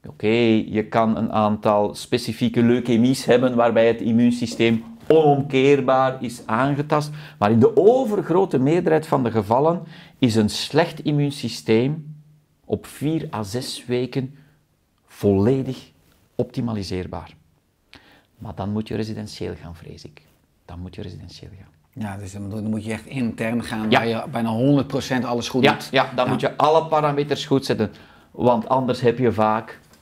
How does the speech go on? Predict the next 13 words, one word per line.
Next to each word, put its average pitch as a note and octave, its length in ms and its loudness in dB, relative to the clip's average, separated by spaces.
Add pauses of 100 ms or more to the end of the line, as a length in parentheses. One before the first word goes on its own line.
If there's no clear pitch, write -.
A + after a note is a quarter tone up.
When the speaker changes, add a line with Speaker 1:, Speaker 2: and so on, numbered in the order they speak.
Speaker 1:
drie, A2 460 4
zes, A2 320 -2
negen G#2 440 0
maanden G#2 480 -2
nodig. F2+ 380 -10
Speaker 2:
Ja. G2+ 220 -10
Speaker 1:
Ja. - 140 -12 (460)
Dus - 160 -6
je C3+ 80 -2
intensiveert C3 1000 2
als C3 240 0
het A#2 140 -8
ware A#2 460 -2